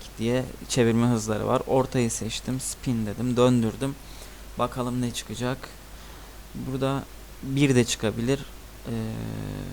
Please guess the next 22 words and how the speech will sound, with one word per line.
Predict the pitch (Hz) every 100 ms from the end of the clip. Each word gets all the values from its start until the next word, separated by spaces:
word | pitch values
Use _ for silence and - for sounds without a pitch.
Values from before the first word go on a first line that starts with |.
| -
on | 101 131 120
beş | 110 -
de |
çıkabilir. | 104 - 107 110 117 139 - - 127
Bize | 117 117 120 135 - - - - - - - - - 85 - 73 - - - - - - - - - - - - - -
dokuz | 127 - -
çıktı. | - - 147 135 - - - - -
İyi. | 196 127 110 -
Dokuz | 131 117 127 110
da |
iyi. | 101 104 127 - - - - - - - - - - - -
Hani | 107 113
göstermek | 127 135 143 139 135
istediğim | - 131 131
şey | 135
aslında | 120 - 117 120 117 - - - - - -
paranın | 120 110 120
hemen | 123 120 113 113 -
hesaba | 123 120 120 110 110
geçtiği, | 107 107 - 110
yattığını | 110 110 - 107 107
göstereceğim. | 107 107 - 104 104 117 123